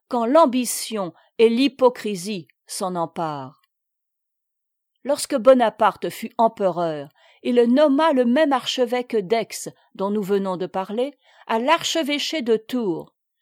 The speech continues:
et celui-ci, dans un de ses mandements, exhorta la nation à reconnaître Napoléon comme souverain légitime de la France. Le ministre des cultes, se promenant alors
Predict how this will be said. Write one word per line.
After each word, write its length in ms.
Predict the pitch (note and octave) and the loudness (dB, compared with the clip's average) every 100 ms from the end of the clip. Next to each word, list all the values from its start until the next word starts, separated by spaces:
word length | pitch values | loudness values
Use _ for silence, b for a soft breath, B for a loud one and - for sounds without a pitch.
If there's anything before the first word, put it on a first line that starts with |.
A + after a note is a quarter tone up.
| _ _ | _ _
et 120 | - B3+ | -10 -10
celui-ci, 840 | - D#4+ C#4 C4 - - G3 C#3+ _ _ | -6 -6 -4 -6 -8 -8 -10 -12 _ _
dans 340 | A#3 A3 G#3+ C4 | -2 0 0 -2
un 100 | C#4 | -2
de 120 | A3 | -2
ses 220 | G#3+ A3 | 0 0
mandements, 600 | G#3 C4+ C4 G#3+ G3+ G#3 - b b | 2 0 0 -2 -4 -6 -10 b b
exhorta 640 | D#4+ B3 B3+ C#4+ - D4 B3+ | 2 2 0 -2 -2 -2 0
la 120 | A3+ | 0
nation 640 | A3+ A3 - - G3 E3 b b | 2 0 -2 -8 -8 -8 b b
à 160 | - A3 | -2 0
reconnaître 800 | G#3 F4+ F4+ F4 D#4+ D#4 - C4+ | 2 2 2 0 2 0 0 0
Napoléon 720 | C4+ C4+ C#4 C4 B3+ B3 B3+ | 0 0 0 0 0 0 -2
comme 240 | B3+ A#3+ | -2 -4
souverain 640 | G#3+ - D4 C4+ C4 A3 A#3 | -4 -8 -4 0 0 0 -2
légitime 800 | A#3 B3 B3+ B3 - B3 C4 B3+ | -2 -6 -6 -8 -6 -4 -4 -2
de 80 | A#3+ | -4
la 160 | A3+ | -4
France. 680 | A3+ - A3+ D3+ D#3 - - _ _ _ _ _ _ _ _ _ _ _ _ _ _ _ | -6 -6 -6 -6 -14 -20 -20 _ _ _ _ _ _ _ _ _ _ _ _ _ _ _
Le 120 | A3+ A3 | -4 -2
ministre 680 | C#4 D4+ F4 C#4 - - | -2 -2 -4 -6 -8 -10
des 220 | F#3+ F3+ F3+ | -6 -6 -6
cultes, 500 | A#3+ G3+ D3 - - _ _ _ _ | -8 -8 -10 -16 -20 _ _ _ _
se 180 | - C4 | -10 -8
promenant 540 | C4 E4 D#4+ D#4+ E4+ E4 | -6 -4 -2 -2 -2 -2
alors 580 | B3 A3+ G#3 E3 C#3+ | -2 0 0 -2 -6